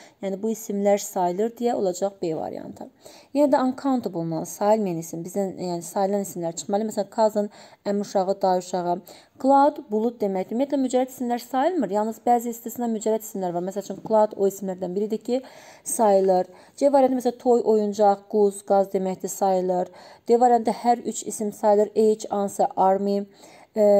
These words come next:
Y variantında isə yanlışdır. Business, traffic, news. Qırx üçüncü testə baxırıq.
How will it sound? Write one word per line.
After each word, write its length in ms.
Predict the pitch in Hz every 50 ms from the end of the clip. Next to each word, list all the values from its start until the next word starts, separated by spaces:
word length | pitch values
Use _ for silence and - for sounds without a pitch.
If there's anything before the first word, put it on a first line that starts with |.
| 196 196 202
Y 160 | 240 247 233
variantında 640 | 254 247 247 240 226 214 208 - - 190 185 220 226 240
isə 320 | 226 - - 240 240 254
yanlışdır. 840 | 247 220 202 185 180 185 190 220 220 - - - 240 240 240 233 202
Business, 380 | 214 233 226 226 233 247 240 -
traffic, 560 | - - 220 214 214 214 - 226 226 - -
news. 380 | 190 175 165 160 - - - - _ _ _ _ - - - - - _ _ _ _ -
Qırx 260 | 269 302 311 - -
üçüncü 380 | 311 285 - - 277 226 202 196
testə 300 | - 214 214 - 240 226
baxırıq. 320 | 233 233 233 - 240 233